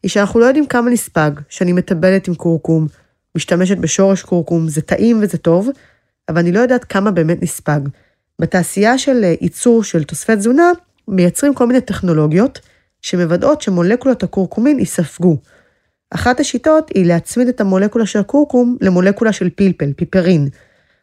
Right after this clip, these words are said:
מה שמעלה את הספיגה. וזו טכניקה אחת, יש כמה טכניקות.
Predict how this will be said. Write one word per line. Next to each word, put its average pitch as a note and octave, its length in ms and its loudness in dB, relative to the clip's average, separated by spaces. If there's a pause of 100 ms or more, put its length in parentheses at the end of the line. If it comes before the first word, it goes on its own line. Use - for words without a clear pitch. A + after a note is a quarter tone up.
(120)
מה G3+ 100 2
שמעלה F#3 480 2
את F#3+ 100 -2
הספיגה. D#3+ 420 -2 (300)
וזו A3 200 0
טכניקה B3+ 420 0
אחת, D#3+ 280 -4
יש - 100 -6
כמה F3 260 0
טכניקות. - 640 -4